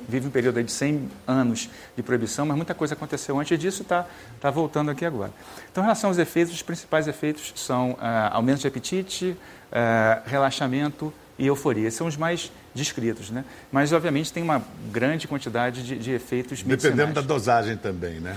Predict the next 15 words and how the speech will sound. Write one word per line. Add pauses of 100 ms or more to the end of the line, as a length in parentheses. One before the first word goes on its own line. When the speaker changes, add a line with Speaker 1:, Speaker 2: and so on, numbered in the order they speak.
Speaker 1:
É,
dependendo
da
dosagem.
Se
for
um
pouco
maior,
ela
pode,
é,
causar
ansiedade,
taquicardia,